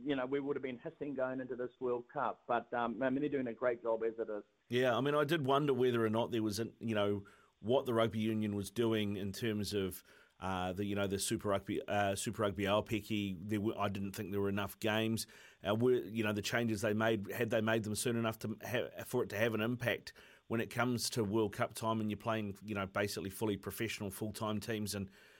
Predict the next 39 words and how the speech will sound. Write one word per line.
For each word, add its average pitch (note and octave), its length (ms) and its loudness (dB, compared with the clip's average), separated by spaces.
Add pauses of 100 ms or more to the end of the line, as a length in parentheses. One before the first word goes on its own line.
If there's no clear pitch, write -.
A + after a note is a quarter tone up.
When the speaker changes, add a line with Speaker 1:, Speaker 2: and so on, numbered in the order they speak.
(140)
Speaker 2:
in G2+ 100 0
France A2+ 460 2
and G#2+ 100 -2
England? A2 300 0
Do A2 200 -2
you, A#2+ 120 -2
do A#2+ 220 -6
you, C3 160 0 (520)
I D#3 100 6
feel F3+ 200 2
a C#3+ 40 4
bit C#3+ 140 2
more E3 140 2
confident B2+ 480 0
about A2+ 260 4
it F#2+ 80 -2
now. B2 320 4
How, B2 140 2
where D3+ 180 2
are D3 60 6
you C#3+ 260 4
on F#2+ 80 2
it? D2+ 80 -8 (1300)
Speaker 1:
Oh, F#3+ 200 12
yeah, G3 260 10
look, F#3 160 2 (100)
y-, G3 140 -4 (180)
def-, G3 200 2
I D#3 40 -4
mean, D3 200 -2 (120)
shucks, F3+ 180 0 (160)
after D3+ 560 -2
the, C#3+ 400 -4
um, C3 420 -6
tour D3+ 220 -2
last B2 360 -8
year, D3 160 -6
you'd B2+ 240 -10
be B2 180 -8